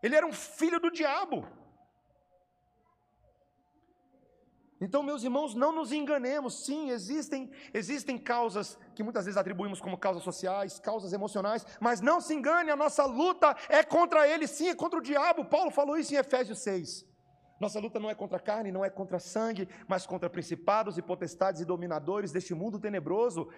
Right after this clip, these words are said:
a saber, as forças do maligno. Meus irmãos, eu já falei isso algumas vezes aqui na igreja e vou repetir hoje de novo. Um dos maiores enganos e vitórias que Satanás pode alcançar momentaneamente sobre a vida da igreja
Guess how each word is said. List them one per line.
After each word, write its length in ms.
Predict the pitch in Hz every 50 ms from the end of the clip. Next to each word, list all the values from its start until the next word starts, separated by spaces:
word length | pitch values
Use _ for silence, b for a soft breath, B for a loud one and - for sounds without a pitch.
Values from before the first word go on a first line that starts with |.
| B B
a 80 | -
saber, 300 | 180 - 214 196 190 254
as 140 | 254 - -
forças 340 | - - 262 254 262 277 202
do 100 | 190 277
maligno. 760 | 294 311 285 262 226 277 311 294 349 339 339 269 151 - - - - - - - b b b b b b b b b b b - -
Meus 160 | - 226 196
irmãos, 500 | 214 202 185 202 220 240 220 185 - -
eu 80 | - 196
já 120 | 185 226
falei 240 | - - 226 185 202
isso 120 | 202 - 208
algumas 380 | 175 156 160 208 247 254 180
vezes 140 | 180 202 180
aqui 100 | 190 -
na 80 | 202 180
igreja 240 | 156 175 202 185
e 40 | 196
vou 100 | 170 196
repetir 360 | 190 202 - 196 - - 202
hoje 240 | 190 185 208 202 196
de 140 | 180 156 214
novo. 640 | 220 196 185 190 202 208 196 151 165 170 135 B B B B B B B B B
Um 180 | - 208 254 269
dos 180 | 233 262 214 185
maiores 960 | 226 226 233 226 220 214 220 233 247 254 269 277 269 262 240 185 160 165
enganos 720 | 214 254 254 233 175 151 165 208 233 254 262 247 254 196 165
e 80 | 220
vitórias 460 | 196 185 208 - - 226 233 226 220 -
que 100 | 214 185
Satanás 500 | - 220 220 - 208 202 196 208 220 -
pode 220 | - 214 208 220
alcançar 420 | 220 220 - 202 185 - 226 208
momentaneamente 760 | 202 185 208 262 285 269 247 262 247 233 214 196 208 226 -
sobre 200 | - - 240 226
a 60 | 208
vida 180 | 165 196 196 208
da 140 | 185 226 262
igreja 680 | 247 170 185 190 208 240 277 254 185 220 190 135 -